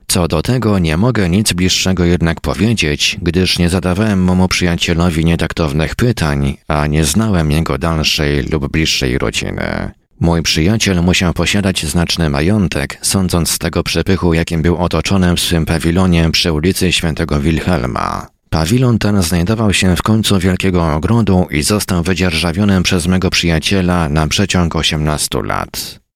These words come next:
Azafin zbudował sobie w nim małe obserwatorium astronomiczne, w którym spędzał często całe noce, badając gwiazdy. Trzeba bowiem państwu wiedzieć, że jego pragnienie wiedzy nie miało granic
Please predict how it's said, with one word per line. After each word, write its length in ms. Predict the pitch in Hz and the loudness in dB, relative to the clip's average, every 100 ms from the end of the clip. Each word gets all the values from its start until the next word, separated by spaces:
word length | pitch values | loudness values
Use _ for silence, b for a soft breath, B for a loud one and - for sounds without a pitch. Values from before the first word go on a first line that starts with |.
| _ | _
Azafin 720 | 87 78 85 76 101 120 120 | -2 0 0 0 0 2 0
zbudował 520 | 87 87 87 107 98 | 0 0 0 0 0
sobie 340 | 90 101 90 87 | 0 0 2 2
w 80 | 87 | 2
nim 240 | 92 82 | 2 2
małe 280 | 101 110 98 | 2 2 0
obserwatorium 800 | 90 - 87 85 95 85 87 80 | -2 -2 -2 -2 -2 0 0 0
astronomiczne, 1000 | 76 87 87 76 80 120 - 76 76 73 | -2 -2 0 0 0 -2 -2 0 0 0
w 100 | - | -2
którym 360 | - 90 82 | -2 0 0
spędzał 540 | - 104 104 87 90 90 | 0 0 0 0 0 0
często 460 | 90 87 - 80 | 0 -2 0 -2
całe 320 | - 80 73 | 0 0 0
noce, 560 | 69 98 107 - 65 65 | 2 2 0 -2 -2 -4
badając 560 | - 76 76 76 71 - | -4 -2 0 -2 -2 -2
gwiazdy. 520 | 76 85 82 - - 55 - 98 _ | 0 0 0 -2 -4 -4 -6 -10 _
Trzeba 400 | - - 113 123 | -4 0 0 0
bowiem 320 | 110 98 95 87 | 0 2 2 2
państwu 420 | 95 87 - 90 | 0 -2 0 0
wiedzieć, 440 | 92 107 95 90 | 0 0 0 -2
że 240 | 87 90 92 | -2 0 0
jego 240 | 90 92 | 0 0
pragnienie 520 | - 92 87 92 92 | 0 0 2 2 2
wiedzy 440 | 76 101 95 95 85 | 2 0 0 0 0
nie 160 | 90 | 0
miało 300 | 90 87 80 | 2 2 0
granic 760 | 78 110 110 69 64 - - | 0 0 0 -2 -2 -4 -6